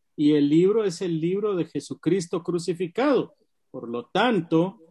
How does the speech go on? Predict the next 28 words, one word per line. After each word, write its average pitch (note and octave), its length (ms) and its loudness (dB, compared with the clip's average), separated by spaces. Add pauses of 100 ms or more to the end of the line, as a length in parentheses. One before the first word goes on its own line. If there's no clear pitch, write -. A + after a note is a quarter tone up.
(140)
antes A3 540 -2
de A3+ 100 -6
la G#3 200 -8
creación F3 680 -8
del D3 180 -4
mundo, C#3+ 640 -2
Dios D#3 580 0
había D#3 380 -2
decretado F3 920 -6
a F3+ 60 -14
Jesucristo E3 720 -6
crucificado D3+ 1040 -6 (300)
y F3+ 200 0
escogido F#3 920 0
un F3+ 160 -8
pueblo F#3+ 560 -2 (300)
cuyos D3+ 340 -2
nombres F#3+ 540 -2
estaban E3 520 -6
escritos G#3 760 -6 (280)
en D3+ 200 -2
el C#3+ 160 -2
libro A3 500 2 (160)
y D3 160 2
adquirido E3+ 800 -4
con D#3+ 220 -4
la D3+ 100 -4
sangre G3+ 680 -8